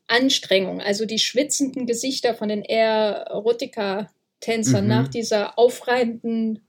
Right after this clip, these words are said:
Speaker 1: Nummer. Wirkt es während der Aufführung dieser Nummer anstrengend?
Speaker 2: Nee, überhaupt nicht. Also alle sind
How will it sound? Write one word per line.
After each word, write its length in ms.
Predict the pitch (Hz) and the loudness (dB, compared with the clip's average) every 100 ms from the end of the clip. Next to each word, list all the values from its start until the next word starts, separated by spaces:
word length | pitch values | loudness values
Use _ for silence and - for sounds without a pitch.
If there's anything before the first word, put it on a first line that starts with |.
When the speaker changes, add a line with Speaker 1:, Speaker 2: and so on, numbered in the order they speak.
| - | -4
Speaker 1:
Nummer. 480 | 240 269 240 208 202 | 0 2 0 -2 0
Wirkt 240 | 247 254 | 0 0
es 180 | 311 - | -2 4
während 260 | 247 254 | 4 4
der 160 | 233 - | -2 0
Aufführung 680 | 202 - 277 294 311 330 - _ _ _ _ _ _ - | -4 -2 -2 0 0 -4 -10 _ _ _ _ _ _ -12
dieser 280 | 247 247 226 | -4 0 2
Nummer 560 | 220 220 247 254 294 - _ _ _ _ _ | 0 -2 -4 -6 -8 -14 _ _ _ _ _
anstrengend? 760 | 208 196 202 - 262 349 359 - _ _ _ _ _ _ - | -2 -2 -2 -4 -2 -2 -6 -20 _ _ _ _ _ _ 0
Speaker 2:
Nee, 420 | 120 104 90 - _ _ | 2 2 -4 -14 _ _
überhaupt 400 | 113 110 117 117 | -8 -2 0 -2
nicht. 260 | 104 95 - | -4 -6 -4
Also 180 | 113 123 | -2 0
alle 260 | 131 156 | 4 4
sind 380 | 151 139 127 - | 2 2 0 -2